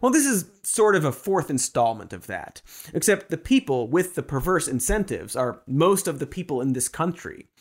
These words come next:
The second we become homeowners, our incentives change. It immediately becomes to our benefit for property values to go higher and for supply to tighten, because it will make our resale value soar and secure our own retirements.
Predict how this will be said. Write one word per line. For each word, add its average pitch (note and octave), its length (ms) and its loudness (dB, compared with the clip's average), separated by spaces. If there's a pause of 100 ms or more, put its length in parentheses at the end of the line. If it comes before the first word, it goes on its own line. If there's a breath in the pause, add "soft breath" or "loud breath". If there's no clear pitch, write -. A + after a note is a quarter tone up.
(200 loud breath)
The D3 80 -2
second G3+ 440 2
we D#3 80 0
become C#3+ 320 -2
homeowners, C3 680 -2 (220 loud breath)
our C#3 140 2
incentives D3 500 0
change. - 800 -4 (220 loud breath)
It C#3+ 100 4
immediately E3+ 420 2
becomes C#3+ 520 0
to - 140 -6
our D#3 140 2
benefit C#3+ 540 -2
for B2 260 -6
property C#3 580 2
values A#2+ 380 -4
to - 80 -4
go C3+ 220 -2
higher F3 400 2
and - 120 -8
for D#3 80 -6
supply D#3 480 0
to C#3 120 -8
tighten, - 520 -4 (300 loud breath)
because C#3+ 260 2
it D#3 80 0
will C#3+ 120 2
make B2+ 360 -4
our C#3+ 280 4
resale C#3 420 -2
value A#2 340 -8
soar E3+ 580 2 (140)
and E3+ 100 -2
secure D3 580 -2
our B2+ 320 0
own A#2+ 160 -6
retirements. A#2+ 880 -2